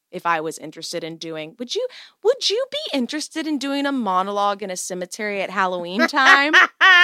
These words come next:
Speaker 1: And I was like, "Let me
Speaker 2: Would
Speaker 1: think about
Speaker 2: I?
Speaker 1: it." Yes. So then I switched to doing that monologue at Spooky Season, and both of them are super great gigs because I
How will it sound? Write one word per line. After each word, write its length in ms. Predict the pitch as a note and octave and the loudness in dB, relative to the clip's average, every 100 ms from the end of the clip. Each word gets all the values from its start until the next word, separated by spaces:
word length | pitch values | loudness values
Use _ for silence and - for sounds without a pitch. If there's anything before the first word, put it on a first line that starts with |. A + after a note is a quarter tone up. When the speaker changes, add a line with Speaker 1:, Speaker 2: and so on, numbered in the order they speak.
| F4 F4 F4 _ _ _ _ - | 8 6 4 _ _ _ _ -4
Speaker 1:
And 80 | G#3 | 0
I 100 | G3+ | 0
was 100 | G3+ | -2
like, 160 | G3 | -2
"Let 160 | A#3+ C#4+ | 0 4
me 60 | |
Speaker 2:
Would 100 | G4 C5+ | 8 8
Speaker 1:
think 120 | B4+ F#4+ | 8 10
about 420 | F4 E4+ E4+ F4 | 10 10 10 8
Speaker 2:
I? 120 | E4+ F#4+ | 6 4
Speaker 1:
it." 120 | D#4+ | -2
Yes. 680 | A#3 G#4 F4 A#3+ - - - _ _ _ _ | 2 4 4 0 -6 -10 -12 _ _ _ _
So 140 | - | -4
then 140 | G#3+ G#3+ | 0 2
I 80 | G#3+ | 0
switched 280 | A3+ G#3 - | -2 -4 -2
to 60 | |
doing 260 | G#3+ C4 D4+ | 0 2 4
that 180 | F4+ D#4 | 4 4
monologue 480 | A#3+ G3+ G3 G3 F#3+ | 4 4 6 4 2
at 100 | - | -6
Spooky 380 | - A#3 - A#3 | -6 -6 -4 -6
Season, 500 | A#3+ A#3 G3+ G3+ F#3+ | -4 -4 0 0 0
and 220 | G#3+ G#3+ | -2 2
both 220 | B3 C#4+ | 2 0
of 80 | D#4 | 0
them 160 | C#4+ C#4+ | 0 2
are 80 | C4 | 0
super 340 | - C4+ C4+ | -2 -4 -2
great 280 | C4 B3 G#3+ | 0 0 0
gigs 440 | B3 B3 A#3 - | 0 0 -2 -8
because 560 | G3 A3 A#3 G#3 G#3 G3 - | -8 -6 -2 0 0 0 2
I 560 | F#3 F#3 F#3 F#3 F#3 | 4 4 2 -2 -4